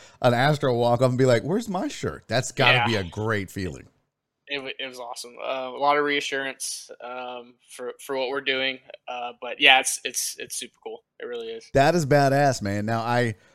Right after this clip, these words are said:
Speaker 1: I gotta admit, I was on the catalog 'cause I told you, I just want, I just want an Apollo shirt. I, I, I don't,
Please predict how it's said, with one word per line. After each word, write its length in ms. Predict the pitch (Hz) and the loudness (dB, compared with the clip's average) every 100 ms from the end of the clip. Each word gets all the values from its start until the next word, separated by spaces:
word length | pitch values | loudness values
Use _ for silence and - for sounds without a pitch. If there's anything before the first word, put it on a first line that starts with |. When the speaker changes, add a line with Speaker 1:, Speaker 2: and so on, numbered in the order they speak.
| _ | _
Speaker 1:
I 80 | - | -2
gotta 280 | 123 151 165 | 2 4 4
admit, 480 | 165 151 175 143 131 | 2 0 0 0 -2
I 140 | 120 127 | 0 0
was 180 | 131 123 | 0 0
on 180 | 143 | -2
the 60 | 151 | -4
catalog 680 | - 175 185 156 120 107 107 | -2 0 2 2 4 2 0
'cause 100 | 139 | -2
I 100 | 113 | -4
told 440 | - - 208 175 | -4 2 2 2
you, 280 | 113 104 98 - _ _ _ _ _ _ _ _ | 0 0 -2 -6 _ _ _ _ _ _ _ _
I 100 | 135 | -2
just 280 | 104 165 - | 2 0 0
want, 340 | 156 185 190 - _ _ _ _ | 0 2 0 -4 _ _ _ _
I 100 | 127 | -2
just 300 | 127 185 - | 2 2 2
want 260 | 160 165 - | 2 2 2
an 140 | 131 | 0
Apollo 580 | 120 - - 139 139 107 | 0 0 -2 0 0 -2
shirt. 300 | 95 101 82 | -2 -6 -4
I, 180 | 110 131 | 0 0
I, 320 | 117 135 123 147 | 2 -2 0 2
I 20 | |
don't, 220 | 175 | 2